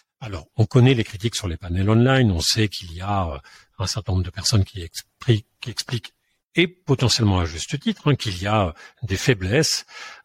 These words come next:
que la capacité d'un panel online à parfaitement reproduire la société française n'est pas optimale. C'est vrai.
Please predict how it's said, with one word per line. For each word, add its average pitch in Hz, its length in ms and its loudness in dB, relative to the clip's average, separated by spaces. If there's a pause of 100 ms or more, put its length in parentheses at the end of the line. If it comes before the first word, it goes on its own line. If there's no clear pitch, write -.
(120)
que 110 400 4 (420)
la - 120 -6 (180)
capacité 110 800 0
d'un 101 160 2
panel 101 320 2
online 101 320 4
à - 80 -6 (240)
parfaitement 147 640 0
reproduire 120 420 0
la 107 80 0
société 107 340 -4
française 104 640 0 (340)
n'est 113 180 6
pas 92 240 0
optimale. 107 600 0 (640)
C'est - 300 2
vrai. 87 320 -4